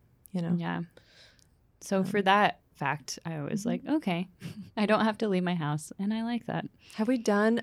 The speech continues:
Speaker 1: a big blockbuster like this? I guess Ocean's Eight. Another Sandra.
Speaker 2: What do you mean?
Speaker 1: Sorry, po-, have we podcasted a big blockbuster? I'm just recalling all of our other films.
Speaker 2: Like Star is Born.
Speaker 1: But,
Speaker 2: I mean,
Speaker 1: um,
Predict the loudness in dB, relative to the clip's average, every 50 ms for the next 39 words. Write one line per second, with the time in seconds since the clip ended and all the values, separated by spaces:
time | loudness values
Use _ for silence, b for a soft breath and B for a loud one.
0 | 0 0 0 2 2 0 0 0 2 2 2 2 0 0 -2 -2 -2 -2 -2 0
1 | 0 0 0 -2 -4 -8 _ _ _ _ _ _ -6 -6 -6 -6 _ -2 0 0
2 | 0 0 -2 -6 -8 -8 -8 -10 -12 -16 _ _ _ _ _ _ _ _ _ _
3 | _ _ _ _ _ _ _ _ _ -4 -2 0 0 2 2 2 2 2 2 0
4 | 2 2 2 2 2 0 -2 _ _ _ _ _ _ _ _ _ _ _ -6 -4
5 | -2 -2 -2 0 0 0 0 0 0 0 0 -2 -4 -10 _ _ _ _ _ _
6 | 0 2 4 4 4 4 2 2 2 0 -2 -4 -8 -8 -2 2 6 6 6 6
7 | 6 2 0 2 2 2 2 4 2 2 0 0 2 2 2 2 2 0 -2 -2
8 | -2 -2 -2 -2 -2 -4 -4 -4 -4 -4 0 0 0 0 0 0 0 0 0 -2
9 | -6 -6 -6 -4 -4 -2 -2 -2 -2 -4 -6 _ _ _ _ 0 2 4 4 2
10 | 0 -2 _ _ -6 -6 -6 -4 -2 0 0 0 0 0 -2 -2 -4 -4 -4 -4
11 | -4 -4 -6 -6 -6 -6 -6 -4 -4 -4 -2 0 0 0 0 0 -2 -2 -2 0
12 | 0 0 -2 -4 -4 -6 -6 -2 2 4 4 4 4 4 2 2 2 0 -2 -4
13 | -6